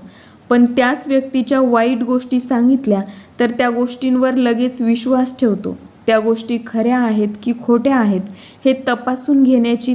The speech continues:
तसदीसुद्धा घेत नाही. आणि याउलट त्याच व्यक्तीच्या चांगल्या गोष्टी त्याला सांगितल्या तर त्याला त्या पटत नाहीत,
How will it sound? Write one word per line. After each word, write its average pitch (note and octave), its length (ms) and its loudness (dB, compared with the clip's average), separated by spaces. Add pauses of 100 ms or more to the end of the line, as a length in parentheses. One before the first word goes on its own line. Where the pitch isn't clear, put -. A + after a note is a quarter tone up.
(160)
तसदीसुद्धा A3+ 720 2
घेत G#3+ 320 0
नाही. F#3 260 -2 (460)
आणि A3 300 2
याउलट A3 500 0 (520)
त्याच B3 320 0
व्यक्तीच्या A#3+ 560 -2
चांगल्या B3+ 520 0
गोष्टी A#3+ 360 0
त्याला A3+ 260 0
सांगितल्या A3+ 640 2 (420)
तर A#3+ 100 2
त्याला B3 320 -2
त्या C#4+ 180 0
पटत C4+ 460 -4
नाहीत, G3+ 280 -2